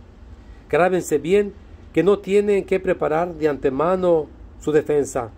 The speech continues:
porque yo les daré palabras sabias a las que no podrán resistir ni contradecir ningún adversario de ustedes. Los traicionarán hasta sus propios padres, hermanos, parientes y amigos. Matarán a algunos de ustedes,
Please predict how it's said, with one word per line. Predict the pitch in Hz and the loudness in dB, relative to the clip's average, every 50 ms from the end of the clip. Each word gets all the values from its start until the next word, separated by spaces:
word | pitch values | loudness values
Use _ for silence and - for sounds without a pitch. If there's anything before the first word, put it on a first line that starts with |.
| - - - - - - - - - - | -20 -20 -20 -18 -20 -20 -20 -18 -8 0
porque | - 143 - - 151 147 143 143 139 143 - - - - - - - - - - - - - 127 | 0 0 2 2 4 4 4 4 2 0 -4 -8 -20 -20 -20 -20 -20 -20 -20 -20 -20 -20 -18 -8
yo | 113 143 170 | -2 0 2
les | 180 175 156 | 2 2 0
daré | - 139 131 143 160 156 | 0 0 0 2 0 0
palabras | - 139 135 143 147 147 147 143 131 | 0 -2 -2 -2 -2 0 -2 -4 -4
sabias | - - 160 180 180 180 180 175 175 170 - - - - - - - - - - - | -2 -2 -2 -2 0 0 0 0 0 -2 -4 -10 -18 -20 -20 -20 -20 -20 -20 -10 -4
a | 135 | -2
las | 139 147 139 143 | 0 0 0 -2
que | - 151 143 | 0 0 2
no | 165 180 - | 2 0 0
podrán | 180 165 151 156 160 151 | 0 0 2 2 0 0
resistir | 151 139 143 - 143 131 - - 185 190 190 190 - - - - - | -2 -4 -4 -4 -10 -10 -8 -4 -2 -2 -2 -2 -4 -18 -20 -16 -6
ni | - 151 | -6 -6
contradecir | 151 - 151 135 139 151 143 139 139 131 135 - 175 170 | -2 0 -2 -2 0 0 2 2 2 0 0 -2 -4 -2
ningún | 175 160 143 156 147 | -2 -2 -2 0 0
adversario | 143 131 135 131 110 - 139 139 135 | 0 -2 -2 -4 -4 -2 -2 -2 -2
de | 123 123 | -4 -6
ustedes. | 110 - - 131 123 117 113 110 107 - - - - - - - - - - - - - - - | -8 -4 -2 -2 0 0 -2 -6 -8 -10 -20 -20 -20 -20 -20 -20 -20 -20 -20 -20 -18 -14 -4 -2
Los | 160 151 | -2 -2
traicionarán | - 170 160 - - 156 139 139 139 156 180 196 202 202 - - - - - | 0 -2 -2 -2 0 -2 -2 0 0 0 0 0 -2 -4 -10 -18 -20 -14 -12
hasta | 139 139 - 151 | -10 -6 -6 -6
sus | 147 - 135 127 | -6 -6 -10 -2
propios | - 160 151 151 147 135 - | 0 -2 0 0 -4 -6 -4
padres, | - 156 151 151 143 135 131 127 - - - - | 0 0 0 0 0 -2 -4 -4 -6 -8 -10 -6
hermanos, | 127 123 123 123 135 151 165 160 156 147 131 - - | -6 -6 -4 -4 -2 -2 -2 0 0 -2 -2 -4 -2
parientes | - 139 135 147 160 170 156 156 147 - - | -2 -2 0 0 -4 -4 -2 -4 -6 -4 -4
y | |
amigos. | 131 127 131 135 135 123 131 120 - - - - - - - - - - - - - - | -6 -4 -2 -2 -2 -2 -2 -4 -6 -8 -18 -20 -20 -20 -20 -20 -20 -20 -20 -20 -18 -6
Matarán | - 147 147 147 151 147 165 196 214 | -4 -4 -2 0 0 0 0 0 -2
a | 202 | -2
algunos | 170 - 185 180 170 160 143 131 | -4 -4 -4 -2 -2 -2 -2 -4
de | 131 | -8
ustedes, | 113 - - 147 147 135 139 131 - - - - | -8 0 2 2 2 2 0 -2 -4 -6 -16 -20